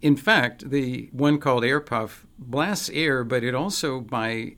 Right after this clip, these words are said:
its very mechanism, gives us an idea of how the eye responds in terms of its elasticity to being pushed on. And really none of the other instruments are able to do that.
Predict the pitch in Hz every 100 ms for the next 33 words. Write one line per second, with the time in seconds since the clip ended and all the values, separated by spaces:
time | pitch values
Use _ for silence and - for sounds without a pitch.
0 | - 120 113 - 127 156 156 120 135 143
1 | 127 110 98 113 113 104 139 160 196 -
2 | 156 135 131 120 127 123 117 117 123 -
3 | - - 151 170 147 135 131 117 107 -
4 | 127 143 156 143 127 117 147 135 120 120
5 | 117 - - 131 120 117 113 - 196 -
6 | 123 98 101 - - - - _ _ -
7 | 123 131 127 127 135 - 123 104 - -
8 | - - - - _ _ - 127 127 123
9 | 120 - 156 175 156 170 135 131 175 123
10 | 135 143 139 123 110 117 120 117 - 101
11 | 95 139 175 95 92 -